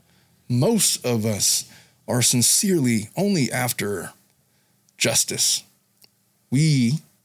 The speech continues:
through our many cases, have a view of what that is, and our clients tell me what their version is, and our opposing counsels and the opposing parties tell me what their version is, and we try and work diligently to figure out, um,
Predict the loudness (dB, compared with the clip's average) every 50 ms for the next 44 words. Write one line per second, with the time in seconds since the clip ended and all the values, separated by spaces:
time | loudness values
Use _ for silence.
0 | _ _ 0 0 2 2 2 2 0 0 0 0 0 0 -2 -2 -2 0 -2 -2
1 | -2 -4 -4 -6 -6 -10 _ _ -4 -4 -4 -4 -4 -2 0 0 2 2 0 0
2 | -2 -4 -6 -4 -4 -4 -2 -2 0 0 0 0 -2 -4 -6 -10 _ _ -20 -20
3 | -20 -20 _ -4 -2 -2 0 -2 -2 -4 -2 -2 0 0 0 -2 -2 -2 -2 -2
4 | -2 -2 -4 -4 -2 -2 -2 0 0 0 0 0 0 -2 -2 -2 -2 -2 -4 -4
5 | -8 -12 -18 -20 -20 -10 _ -2 0 2 2 0 0 -2 -2 -2 0 0 2 0
6 | 0 0 0 -2 -2 -2 -2 -2 -2 -2 -2 -2 -2 -2 -2 -2 -4 -4 -4 -2
7 | 0 0 0 -2 -2 -2 -2 0 0 0 0 0 0 0 0 0 -2 -2 -2 -2
8 | 0 0 0 0 0 0 0 0 0 0 0 0 -2 -4 -6 -8 -14 -18 -18 -20
9 | _ -4 -2 0 0 0 0 -2 -2 -2 -2 -2 -2 -2 -4 -4 -4 -4 -4 -6
10 | -4 -4 -2 -2 -2 -2 -4 -4 -4 -4 -4 -4 -4 -6 -4 -2 -2 0 0 0
11 | 0 0 0 -2 -2 -2 -2 -4 -6 -8 -16 -20 -20 -20 _ _ -6 -4 -2 -2
12 | -2 -2 -4 -6 -8 -8